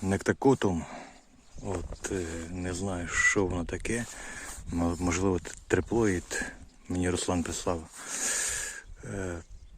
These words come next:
подивимося. Цікавий дуже гібрид.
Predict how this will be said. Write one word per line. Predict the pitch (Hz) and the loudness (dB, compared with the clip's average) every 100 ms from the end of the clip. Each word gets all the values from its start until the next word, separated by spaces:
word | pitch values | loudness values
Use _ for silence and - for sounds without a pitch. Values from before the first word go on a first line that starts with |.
| - | 2
подивимося. | 123 104 98 82 - - - - - - - - - - - - - - - - | 4 6 6 4 -2 -4 -6 -6 -4 -4 -8 -12 -16 -18 -20 -20 -20 -20 -20 -6
Цікавий | - - - 95 85 | -2 -2 2 2 2
дуже | 82 87 82 85 - - - 87 | 2 0 0 -4 -8 -14 -6 -2
гібрид. | 85 104 127 - | 4 8 8 6